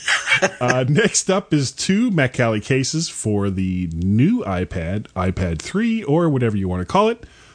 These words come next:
by Donnie Yankelo. Whenever <laughs> Apple releases a new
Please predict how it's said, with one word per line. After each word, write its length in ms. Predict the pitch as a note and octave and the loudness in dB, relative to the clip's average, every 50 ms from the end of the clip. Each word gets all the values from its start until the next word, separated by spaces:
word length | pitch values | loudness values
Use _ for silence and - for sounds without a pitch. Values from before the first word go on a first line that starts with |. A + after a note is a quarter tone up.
| - _ - | -20 _ -10
by 500 | A2 G2 A2+ A2 G#2+ G2+ F#2+ F#2+ F#2 F2 | -2 2 2 2 4 2 2 0 -2 -2
Donnie 420 | E2+ D#2+ - F#2+ F#2 G2 G#2 A#2 C3 | -2 -2 -2 -2 0 0 0 2 2
Yankelo. 580 | D#3 F#3+ A3+ - F3+ C3+ A2 F2+ C2 - - - - - - | 2 0 0 0 0 0 0 0 -2 -6 -10 -12 -12 -6 -2
Whenever 460 | A2 G#2+ A#2+ C#3+ F#3 G#3 G#3+ G#3+ - | 0 2 2 4 4 2 2 0 0
<laughs> 40 | - | 0
Apple 380 | B2 - G3+ - - E3+ E3 | 0 2 2 2 2 2 2
releases 720 | D#3 C#3+ C3 B2 A#2 C3 D3+ D3+ - D#3+ D#3 E3 E3 - - | 2 2 2 2 2 2 2 2 2 2 2 2 0 -2 -4
a 300 | A#2+ G#2+ G2+ G2 G2 F#2+ F2 | -2 0 0 0 0 0 2
new 340 | G2 A#2 D3 F3 F#3+ F3 | 2 4 4 4 4 2